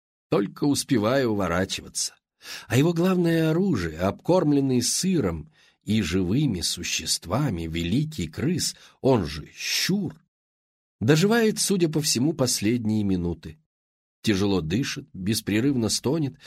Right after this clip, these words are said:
и его тело рвется изо всех трещин, пазов и брешей панциря, как нагретый плавленый сыр из мелкой кастрюли. И вдруг что-то случилось.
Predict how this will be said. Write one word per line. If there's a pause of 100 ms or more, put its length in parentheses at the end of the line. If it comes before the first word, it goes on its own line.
(220)
и
его
тело
рвется
изо
всех
трещин, (100)
пазов
и
брешей
панциря, (320)
как
нагретый
плавленый
сыр (100)
из
мелкой
кастрюли. (1300)
И
вдруг (120)
что-то
случилось.